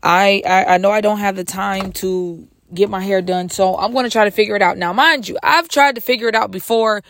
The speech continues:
and I'm not sure, friend, if you ever tried to braid your hair before, but that, that loose hair, it gets everywhere, and it's all over the place, and it's very, like, it's a, it's a really, really big mess. So the first time that I tried it,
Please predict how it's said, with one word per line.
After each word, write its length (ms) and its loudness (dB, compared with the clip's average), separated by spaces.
and 340 0
I'm 300 2
not 200 -2
sure, 240 -2
friend, 300 -6
if 100 -16
you 160 -14
ever 220 -6
tried 260 -6
to 60 -10
braid 360 -4
your 140 -6
hair 220 -4
before, 500 -4
but 220 -6
that, 300 0
that 200 -6
loose 240 -8
hair, 320 0
it 200 -6
gets 340 -8
everywhere, 920 -4
and 120 -4
it's 160 -6
all 240 -2
over 240 -4
the 100 -6
place, 480 -10
and 140 -10
it's 160 -14
very, 340 -4
like, 380 -6
it's 180 -2
a, 240 4
it's 160 -4
a 60 0
really, 240 4
really 180 2
big 220 0
mess. 260 -2
So 120 -6
the 80 0
first 260 0
time 200 0
that 80 0
I 120 2
tried 480 2
it, 240 -4